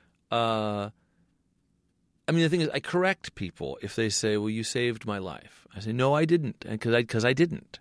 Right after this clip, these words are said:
right? Uh, I made a thing, right? But I, I personally wasn't even there. You know, I made a thing that you happened to find in a field, say, you know, and,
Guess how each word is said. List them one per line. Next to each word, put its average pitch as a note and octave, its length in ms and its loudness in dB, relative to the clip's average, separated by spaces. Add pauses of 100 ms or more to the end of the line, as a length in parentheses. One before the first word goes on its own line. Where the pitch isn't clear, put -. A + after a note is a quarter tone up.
(100)
right? G#2 380 -6
Uh, G2+ 220 -4 (100)
I A2+ 240 0
made A2+ 240 0
a A2+ 60 -4
thing, F#2+ 480 -6 (420)
right? F2+ 260 -6 (360)
But G2 100 -2
I, C3+ 240 2
I C#3 60 2
personally D#3 360 0
wasn't A#2 280 2
even A#2 180 0
there. C3+ 440 -2
You - 80 -12
know, F#2+ 140 -8
I G#2+ 140 0
made A#2+ 260 2
a A2+ 60 0
thing F2+ 480 -4 (460)
that G#2 100 -4
you G#2+ 120 2
happened A2 440 -2
to G2+ 80 -6
find G#2 360 0
in G2+ 60 -2
a G2 60 0
field, F#2 460 -6 (120)
say, F#2+ 380 -6 (180)
you G2 120 -10
know, F2+ 280 -10
and, F#2 380 -4